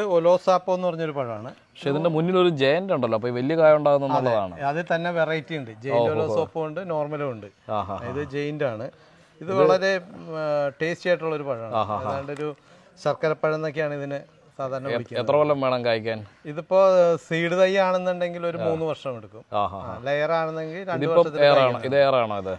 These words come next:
Speaker 1: ഇത് സീഡ് തൈയാണ്.
Speaker 2: ആ, ആ, ആ, ആ.
Speaker 1: ആ, ലെയറും ഉണ്ട് നമ്മുടെ കയ്യിൽ.
Speaker 2: കായ്ക്ക് എന്നാ വലുപ്പം വരും?
Speaker 1: കായ് നമ്മുടെ ഒരു പൂവമ്പഴം പോലെ ഇരിക്കും.
Speaker 2: ഓ, നീളത്തിൽ വരും.
Speaker 1: നീളത്തിൽ വരും.
Speaker 2: ആ, ആ, ആ,
Speaker 1: അതിൻ്റെ
Speaker 2: ആ.
Speaker 1: ഉള്ളിലൊരു സി-, സിംഗിൾ സീഡ് ആയിട്ട്.
Speaker 2: ആ, ആ, ആ, ആ, ആ. ഇതായിരുന്നു ഈ കായ്ച്ച് കിടക്കുന്നത്?
Speaker 1: ഇത് ഗാംബോജി എന്ന് പറഞ്ഞൊരു പഴമാണ്.
Speaker 2: ഗാംബോജി.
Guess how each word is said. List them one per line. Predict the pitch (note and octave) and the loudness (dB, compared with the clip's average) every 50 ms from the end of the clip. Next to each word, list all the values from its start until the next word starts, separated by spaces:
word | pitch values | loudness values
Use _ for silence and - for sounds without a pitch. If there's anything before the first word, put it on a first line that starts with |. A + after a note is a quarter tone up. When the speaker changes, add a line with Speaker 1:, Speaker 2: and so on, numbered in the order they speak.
| - - | -8 -12
Speaker 1:
ഇത് | - E3+ F3 F3+ G#3+ G#3+ | -10 -8 -4 -2 -2 -2
സീഡ് | - - F3+ E3 C#3+ B2+ | 0 -2 -2 -2 -2 -4
തൈയാണ്. | C3+ A#2+ A2+ G#2+ G#2 G2 F#2+ - | -6 -6 -8 -10 -12 -14 -10 -6
Speaker 2:
ആ, | G#2+ | -4
ആ, | G#2 | -4
ആ, | F#2+ E2+ G2 F#2+ F2 F#2+ E2+ F2 | -4 -4 -8 -10 -10 -10 -10 -10
ആ. | F#2+ F2+ | -12 -12
Speaker 1:
ആ, | |
ലെയറും | C3 C3+ D3+ D#3 D#3+ E3+ F#3+ F#3 | -8 -4 -2 0 0 0 2 0
ഉണ്ട് | E3+ D#3+ D#3+ | 0 0 -2
നമ്മുടെ | D3 B2+ A2+ G#2+ G#2 | -4 -4 -6 -10 -12
കയ്യിൽ. | G2+ G2 | -6 0
Speaker 2:
കായ്ക്ക് | B2 B2+ D3+ F#3 F#3 F3 | 2 4 4 4 4 2
എന്നാ | D#3+ D#3 D#3 | 4 4 4
വലുപ്പം | D#3 D#3 D#3 D3 D3 C#3 B2 | 4 4 2 0 -2 -2 -2
വരും? | A#2 A2 G2+ G#2+ G2+ G2 - _ - - | -2 -4 -4 -8 -12 -18 -20 _ -4 0
Speaker 1:
കായ് | E3+ G3+ | 0 0
നമ്മുടെ | G#3+ G#3+ G#3 G#3 G3+ | 0 -2 -4 -4 -6
ഒരു | G3+ G#3 - | -8 -8 -8
പൂവമ്പഴം | - F#3 F3+ F3+ F3+ F3+ F#3+ F#3+ F#3 F#3 | -6 -2 -2 -2 2 4 4 4 4 2
പോലെ | E3+ D3+ C#3 B2+ | 2 0 0 -2
ഇരിക്കും. | G#2+ G#2 G2 G#2 G#2 _ _ _ _ - | -8 -10 -14 -18 -20 _ _ _ _ -10
Speaker 2:
ഓ, | C3+ C#3 C3 | -8 -6 -6
നീളത്തിൽ | B2 B2 C3 D3+ E3 E3+ E3 D#3+ C3+ | -4 -4 -4 0 0 0 0 0 -2
വരും. | G#2+ G2+ | -2 -2
Speaker 1:
നീളത്തിൽ | D#3 E3 E3 D#3+ D3 - E3 D3 | -2 0 0 0 -2 -2 -4 -6
വരും. | C#3 B2 A#2+ | -4 -2 -2
Speaker 2:
ആ, | A#2 | -2
ആ, | G#2+ A#2 A2+ | -2 -4 -4
ആ, | E3 | -4
Speaker 1:
അതിൻ്റെ | D#3 E3 E3 | -4 -4 -2
Speaker 2:
ആ. | E3+ | -4
Speaker 1:
ഉള്ളിലൊരു | E3 D#3 D#3 D#3+ D#3 G3 C#4 B3+ - - | -4 -4 -4 -6 -6 -8 -10 -12 -16 -12
സി-, | - E3+ E3 D#3+ | -10 -8 -8 -8
സിംഗിൾ | - F3 E3 D#3+ E3 C#3+ | -8 -8 -8 -8 -8 -8
സീഡ് | - D#3 C3+ B2 | -8 -8 -8 -8
ആയിട്ട്. | A#2+ A2 G#2+ G2+ - A#2 G#2+ | -8 -10 -10 -14 -18 -16 -8
Speaker 2:
ആ, | A2+ | -6
ആ, | A2+ A2 G#2+ G2 G#2 G2+ | -4 -4 -4 -4 -4 -6
ആ, | F#2+ F2+ G2 F#2+ F2 G2+ | -8 -8 -10 -12 -12 -14
ആ, | F#2 - - | -16 -16 -16
ആ. | F2 F2+ _ _ _ - - - - - | -20 -20 _ _ _ -20 -20 -16 -6 0
ഇതായിരുന്നു | C#3+ D#3 E3+ E3 D#3 C3+ | 4 4 4 4 4 0
ഈ | A#2 A2 B2 | 0 2 2
കായ്ച്ച് | A#2+ A#2+ A#2 A#2+ C3 | 2 2 2 0 0
കിടക്കുന്നത്? | A#2+ A#2 A2 A#2 A2+ A2 A2 B2+ D3 D3 - | 0 0 -2 -4 -6 -4 -4 -4 -4 -4 -6
Speaker 1:
ഇത് | C#3+ C3+ C#3 D#3+ | -12 -8 -8 -8
ഗാംബോജി | D3+ B2+ B2+ C#3+ C#3+ D3 D3 D3+ D3 D#3+ E3 D#3 C3 D3+ | -8 -6 -4 -4 -2 -2 -4 -6 -4 -6 -6 -6 -6 -8
എന്ന് | D#3+ D#3 D#3+ D#3+ | -6 -4 -4 -4
പറഞ്ഞൊരു | D3+ C#3+ D3 C#3+ | -4 -4 -6 -6
പഴമാണ്. | C#3 C3+ C3 A#2+ A#2+ A#2 G#2+ G#2+ A#2+ - - G#2+ | -6 -6 -6 -6 -6 -10 -12 -14 -16 -14 -12 -10
Speaker 2:
ഗാംബോജി. | G#2 A2 A2+ A#2 B2+ C#3 C#3+ C3+ C3+ C#3 C3+ B2+ A#2+ A2+ A2 F#2+ F2 | -2 2 4 4 4 4 4 4 4 4 4 4 2 -2 -6 -8 -10